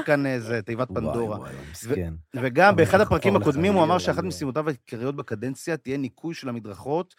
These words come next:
Speaker 1: על מנת להפוך את ההליכה לבטוחה. איך אתה מתכונן להתמודד עם כל הסיפור של רכבים עם תו נכה שחונים על המדרכות? זה הפך למכה.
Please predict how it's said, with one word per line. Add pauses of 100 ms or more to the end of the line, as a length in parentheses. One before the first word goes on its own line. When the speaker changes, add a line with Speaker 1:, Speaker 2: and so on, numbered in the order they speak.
(320)
Speaker 1:
על
מנת
להפוך
את
ההליכה
לבטוחה. (100)
איך
אתה
מתכונן
להתמודד
עם
כל
הסיפור
של (480)
רכבים
עם
תו
נכה
שחונים
על
המדרכות?
זה
הפך
למכה.